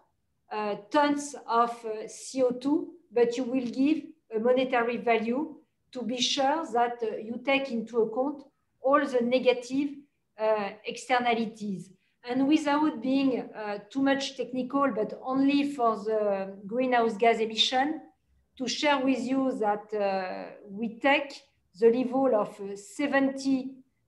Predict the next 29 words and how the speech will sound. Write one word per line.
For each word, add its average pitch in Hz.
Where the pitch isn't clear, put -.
uh, 208
euros 247
by 214
ton 285
of, 233
uh, 226
carbon. 202
So 220
you 226
see, 247
if 196
you 240
make 233
the 220
comparison 226
with 202
the 208
pricing 226
on 208
the 202
market, 226
we 214
really 254
internalize, 226
uh, 185
the 208
negative, 220
uh, 185
impacts. 202